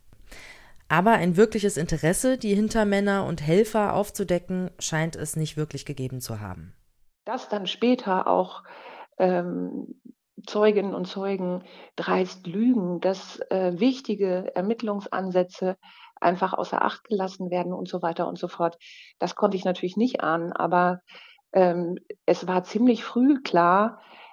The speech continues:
Speaker 2: dass versucht werden würde, sozusagen den Kreis des N S U auf diese drei Menschen zu begrenzen.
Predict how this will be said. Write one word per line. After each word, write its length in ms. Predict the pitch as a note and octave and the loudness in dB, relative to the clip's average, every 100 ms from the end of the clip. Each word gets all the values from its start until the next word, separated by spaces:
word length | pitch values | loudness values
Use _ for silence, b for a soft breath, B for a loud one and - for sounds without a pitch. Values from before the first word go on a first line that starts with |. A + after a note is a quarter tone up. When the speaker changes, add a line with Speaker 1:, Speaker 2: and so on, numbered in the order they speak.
| B - | B 2
Speaker 2:
dass 260 | G3+ G3+ | 2 2
versucht 400 | - F#3+ A3 - | 0 0 0 0
werden 320 | G3 F#3+ G3 F3+ | 2 2 0 -2
würde, 500 | F#3 F#3+ F#3 F#3 - - | 0 2 2 0 -2 -8
sozusagen 760 | F3+ F#3+ - F#3 F3+ F3+ F3+ F3 | -8 -8 -8 -6 -2 -2 -4 -6
den 360 | F3 E3+ E3+ - _ b b b _ - | -6 -6 -10 -16 _ b b b _ -4
Kreis 540 | - E3+ A3+ B3+ - | 4 8 8 6 2
des 160 | G4 - | -6 -4
N 200 | F#3 F#3+ | -6 -6
S 200 | F#3+ - | -10 -8
U 260 | F#3+ G#3 | 0 2
auf 260 | - F3 F3+ | 4 2 2
diese 240 | F#3 F#3 | -4 -2
drei 340 | F3+ - D#3+ F3 | -2 -2 -2 -2
Menschen 540 | D#3 E3+ - E3 D#3 | -2 -6 -6 -8 -8
zu 180 | D3 D3+ | -12 -12
begrenzen. 560 | D#3 - D3+ D#3+ - | -12 -8 -8 -8 -16